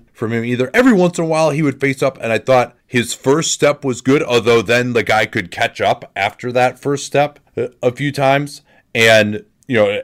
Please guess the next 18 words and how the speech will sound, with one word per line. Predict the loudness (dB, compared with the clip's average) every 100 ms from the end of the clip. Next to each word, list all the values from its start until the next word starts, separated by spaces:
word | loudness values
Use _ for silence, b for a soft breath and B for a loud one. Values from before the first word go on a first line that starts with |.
| -2
as | -2 -4 -6
after | 0 0 0
the | -4 -2
initial | 0 -2 0 0
rip | 0 -2
through, | -4 -2 0 0 -4 b b b
he | -6 0
doesn't | 2 0 -2
really | 2 4 4 2
shoot, | -4 -6 -4
like, | -2 -2
a | -4
turnaround | -6 -6 0 2 2 0
or | 0
a | -2
fadeaway | -2 -2 0 2
or | 2
anything. | 2 0 -2 -2